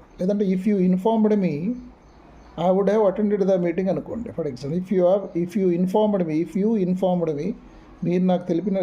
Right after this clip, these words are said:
తెలియజేసినట్లయితే, I would have attended the meeting. అంటే నేను మీటింగ్ అటెండ్ అయ్యి ఉండేవాడిని. అంటే if you informed me, మీరు నాకు తెలియజేసినట్లయితే, I would have attended the meeting. నేను మీటింగ్ అటెండ్ అయ్యి ఉండేవాడిని. అంటే you did not inform me, so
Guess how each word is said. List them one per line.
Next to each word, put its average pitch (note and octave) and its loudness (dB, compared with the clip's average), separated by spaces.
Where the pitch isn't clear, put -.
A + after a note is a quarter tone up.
తెలియజేసినట్లయితే, F3+ -2
I F#3+ 2
would F3+ 2
have G#3 2
attended F#3 0
the F#3 0
meeting. C#3 -6
అంటే G3+ -2
నేను G3 0
మీటింగ్ F#3+ 0
అటెండ్ F3+ 0
అయ్యి G#3 0
ఉండేవాడిని. C3+ -4
అంటే F#3+ 0
if F#3 0
you A3 0
informed G#3 2
me, C3 -2
మీరు F#3 2
నాకు F3+ 2
తెలియజేసినట్లయితే, F3+ 0
I F#3 2
would F3+ 2
have G#3 2
attended F3+ 0
the G#3 2
meeting. D#3 -4
నేను F#3 0
మీటింగ్ F#3 0
అటెండ్ E3+ -2
అయ్యి G#3 0
ఉండేవాడిని. D3+ -2
అంటే G#3+ -2
you A3 0
did F3 0
not A3 2
inform F#3 0
me, C4 0
so B3 -4